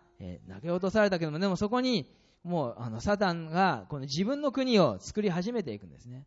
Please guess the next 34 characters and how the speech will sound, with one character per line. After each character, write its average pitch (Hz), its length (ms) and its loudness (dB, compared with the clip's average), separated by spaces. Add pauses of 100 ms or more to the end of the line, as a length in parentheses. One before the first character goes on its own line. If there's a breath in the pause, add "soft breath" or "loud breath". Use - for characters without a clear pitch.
(760 soft breath)
で 226 100 6
も 208 220 4
そ 160 120 2
れ 214 100 6
は 226 160 8
あ 202 60 6
っ 202 80 2
て 180 80 4
は 151 80 2
な 143 100 4
ら 180 80 6
な 190 140 4
い 170 40 2
こ 170 120 -2
と 180 80 2
で 165 100 2
す 147 80 -8
か 202 80 0
ら、 190 100 2
神 147 220 -4
様 113 220 -8
は 170 260 -2 (160 loud breath)
そ 202 160 -2
こ 269 100 2
も 294 120 0
神 214 260 0
の 170 80 2
国 147 240 -4
に 120 100 -6
す 156 120 -6
る 165 80 -2
た 185 120 -2
め 214 140 0
に 240 300 0